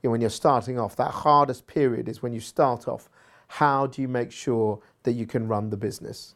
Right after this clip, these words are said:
you know? So I had a chat, I remember chatting to some of my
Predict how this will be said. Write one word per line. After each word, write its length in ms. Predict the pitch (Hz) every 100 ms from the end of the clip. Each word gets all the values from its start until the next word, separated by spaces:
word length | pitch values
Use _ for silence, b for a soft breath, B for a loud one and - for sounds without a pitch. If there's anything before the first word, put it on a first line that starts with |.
| -
you 80 |
know? 200 | 120 120 147 B B B B B
So 600 | - - 180 170 165 160 - _ _ _
I 220 | 165 170
had 140 | 190 170
a 40 |
chat, 300 | 135 - 131
I 40 | 131
remember 280 | 131 131 131
chatting 340 | - 139 135
to 100 | 127
some 200 | 113 131
of 100 | 117
my 260 | 120 120